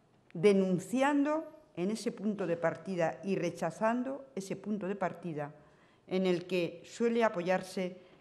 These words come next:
el discurso de la sospecha hacia lo público, porque además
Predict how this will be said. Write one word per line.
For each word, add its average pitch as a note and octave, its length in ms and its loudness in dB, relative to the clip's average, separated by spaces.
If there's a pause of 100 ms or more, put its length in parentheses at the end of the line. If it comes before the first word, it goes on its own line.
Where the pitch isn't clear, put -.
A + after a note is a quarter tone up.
el E3 140 -2
discurso G#3+ 600 -4
de F#3 120 2
la E3+ 100 6
sospecha A#3 680 -2
hacia G3+ 220 0
lo D#3 140 0
público, C#3 540 -8 (840)
porque F#3+ 260 4
además B3 680 2